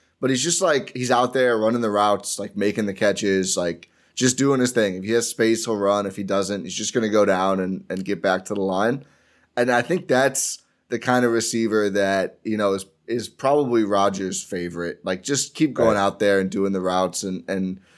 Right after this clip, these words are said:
Speaker 1: you know, just consistently making yourself a good target. And that's what I, I got from Lazard this game.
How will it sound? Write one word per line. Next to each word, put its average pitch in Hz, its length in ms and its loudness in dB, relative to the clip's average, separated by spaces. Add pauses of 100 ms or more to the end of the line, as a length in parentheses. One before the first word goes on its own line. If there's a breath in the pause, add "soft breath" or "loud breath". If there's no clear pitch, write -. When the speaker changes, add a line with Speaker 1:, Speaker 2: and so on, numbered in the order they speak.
(100)
Speaker 1:
you 120 120 -2
know, 120 160 2
just 156 220 -4
consistently 156 800 0
making 117 360 0
yourself 101 440 -2
a 95 40 -8
good 95 280 -6
target. 87 520 -6
And 104 140 -2
that's 120 220 2
what 123 340 2
I, 104 140 2
I 101 160 4
got 98 300 0
from 101 180 -6
Lazard 90 600 -4 (340 soft breath)
this 101 320 0
game. 110 440 0